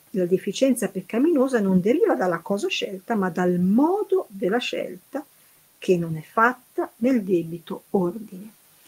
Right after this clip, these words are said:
Allora, questa è, come dire, l'essenza propria del peccato,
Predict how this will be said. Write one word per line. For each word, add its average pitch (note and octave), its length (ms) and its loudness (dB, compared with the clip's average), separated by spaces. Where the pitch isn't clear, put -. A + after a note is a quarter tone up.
Allora, B3 480 2
questa - 640 2
è, A3 280 -2
come A3 200 0
dire, F#3 300 0
l'essenza D4 880 6
propria F#3+ 380 -2
del F3 200 -4
peccato, - 680 -10